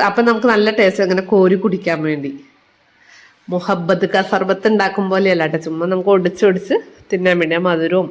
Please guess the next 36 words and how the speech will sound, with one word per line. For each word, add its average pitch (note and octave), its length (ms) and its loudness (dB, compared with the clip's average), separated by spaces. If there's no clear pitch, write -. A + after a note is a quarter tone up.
ഒക്കെ E3+ 140 -4
കൂടിയാകുമ്പോൾ E3 400 0
നല്ല F3 160 0
ടേസ്റ്റ് D#3 360 -4
ഉണ്ട്. D#3 140 0
അപ്പൊ A3+ 140 2
ഇതുപോലെയൊക്കെ A#3 440 4
എല്ലാവരും A3 300 4
ഒന്ന് G#3+ 120 4
ഉണ്ടാക്കി F3+ 300 0
നോക്കണം E3 340 0
ട്ടോ. F3 160 0
അപ്പൊ F#3+ 180 0
ദേ G3+ 120 2
ഞാൻ G3+ 160 2
അതിലോട്ട് F#3 300 2
കുറച്ച്, F#3 400 0
ഏ, G3 80 2
ചിയാ E3 280 -2
സീഡ് D#3+ 340 0
വെള്ളത്തിലിട്ട് E3 500 -4
വെച്ചിട്ടുണ്ടായി, D3+ 540 -4
അതിട്ട് D#3 320 -4
കൊടുക്കാം. D3+ 400 -4
അപ്പൊ G3 140 -2
മോൾ G3+ 260 4
അപ്പുറത്തെ G3+ 360 2
ന-, F#3 200 2
എന്നെ F3+ 200 2
സഹായിക്കാൻ F3+ 500 0
വേണ്ടി E3+ 200 0
വേഗം E3 280 0
വന്നിട്ട് D#3+ 320 -2
ഞാൻ D#3+ 120 -2
പത്തിരിക്കുള്ളതൊക്കെ E3 1080 -2
ഒന്ന് E3 280 0